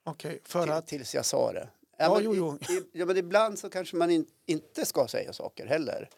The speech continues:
Speaker 2: Därför att reaktionen kan bli så
Speaker 1: Jo, men så
Speaker 2: knepig.
Speaker 1: är det. Men vad
Speaker 2: Ja.
Speaker 1: var det som höll, du behöver inte säga exakt vad det var, men du, du
Speaker 2: Nej,
Speaker 1: höll
Speaker 2: jag
Speaker 1: dig
Speaker 2: kan
Speaker 1: för
Speaker 2: inte gå in på det.
Speaker 1: Nej, men det, det är ingen problem. Men,
Speaker 2: Nej.
Speaker 1: men vad, vad var du rädd för då? Är det, var reaktionen du var rädd
Speaker 2: Ja, men
Speaker 1: för?
Speaker 2: jag, jag är sällan rädd.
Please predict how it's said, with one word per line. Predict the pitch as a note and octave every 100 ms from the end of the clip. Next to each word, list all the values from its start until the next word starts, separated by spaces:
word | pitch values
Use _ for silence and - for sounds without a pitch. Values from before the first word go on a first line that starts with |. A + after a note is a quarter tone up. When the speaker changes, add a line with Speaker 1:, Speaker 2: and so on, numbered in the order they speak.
| _ _ -
Speaker 2:
Därför | C3+ C3+
att | A#2+ _
reaktionen | - C3 A#2 - E3+ D#3 A#2+
kan | A2+
bli | G2
så | E2+ G2 - _ _ _ _ _ _ _ -
Speaker 1:
Jo, | G#3
men | A3+
så | G#3+ C#4
Speaker 2:
knepig. | G3
Speaker 1:
är | E3+
det. | E3
Men | G3
vad | G3+ G#3
Speaker 2:
Ja. |
Speaker 1:
var | G3
det | G3
som | G3+
höll, | F3 G3 F#3
du |
behöver | F#3 F#3 G3+
inte | F#3+
säga | - G#3
exakt | - F3 -
vad | F3+
det |
var, | G#3 E3
men | F#3
du, | G3
du | G3
Speaker 2:
Nej, | F#3+
Speaker 1:
höll | D3 D3 D3
Speaker 2:
jag | G3
Speaker 1:
dig | E3+
Speaker 2:
kan |
Speaker 1:
för | D#3
Speaker 2:
inte | E3
gå | D#3
in | D3 B2
på | A2
det. | G2+
Speaker 1:
Nej, | G#3+
men | C#4
det, | G#3+
det | G#3+ A3+
är |
ingen | F#3 F3+ C#3+
problem. | D3+
Men, | F3+ F#3
Speaker 2:
Nej. | G3
Speaker 1:
men | G3
vad, | - F3+ F#3+
vad | F#3+ G3 G3+
var | G3+
du | F#3+
rädd | G#3+ B3 F#3+
för | - C#3+
då? | D3
Är | E3 - F3
det, | F3+ F3+
var | F3
reaktionen | F3 F#3+ - A#3 A#3 F#3
du | D3
var | C#3
rädd | C3+ C#3
Speaker 2:
Ja, |
men | C3+
Speaker 1:
för? | D#3+
Speaker 2:
jag, | F3
jag | - D#3+ E3+
är |
sällan | F3 D#3+ C3+ C3 C3
rädd. | C#3+ G#2 G#2